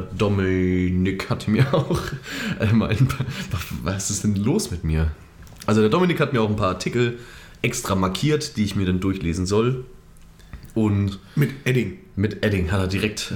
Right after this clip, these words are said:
Speaker 1: <laughs> alles durchgestrichen, was ich nicht lesen soll.
Speaker 2: Ja. Je-, je-, jedes indizierte Wort geschwärzt.
Speaker 1: Ja.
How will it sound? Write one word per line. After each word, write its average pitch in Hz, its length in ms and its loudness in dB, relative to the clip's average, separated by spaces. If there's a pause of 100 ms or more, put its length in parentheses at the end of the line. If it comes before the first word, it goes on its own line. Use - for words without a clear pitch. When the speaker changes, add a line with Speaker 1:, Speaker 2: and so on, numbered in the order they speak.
(120)
Speaker 1:
<laughs> 131 140 -4
alles 117 220 0
durchgestrichen, 85 520 -2 (360)
was 104 160 2
ich 95 80 0
nicht 113 200 2
lesen 90 220 2
soll. 87 140 -2 (100)
Speaker 2:
Ja. - 800 0
Je-, 143 380 2 (240)
je-, 151 220 6 (340)
jedes 143 260 4
indizierte 143 560 4
Wort 117 300 2 (240)
geschwärzt. - 560 -2 (320)
Speaker 1:
Ja. 90 160 0